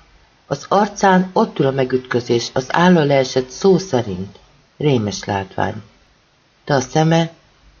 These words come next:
az a legrémesebb. Könnyűlik benne. Nem értem.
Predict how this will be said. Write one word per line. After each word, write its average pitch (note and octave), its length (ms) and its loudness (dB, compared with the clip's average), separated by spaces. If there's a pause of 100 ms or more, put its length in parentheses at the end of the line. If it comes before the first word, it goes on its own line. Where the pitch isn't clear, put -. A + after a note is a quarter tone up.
(200)
az F3+ 220 0
a C#3 60 4
legrémesebb. G2+ 840 -4 (720)
Könnyűlik A#2+ 680 2
benne. F2+ 440 -4 (800)
Nem G3 240 4
értem. A2+ 600 -2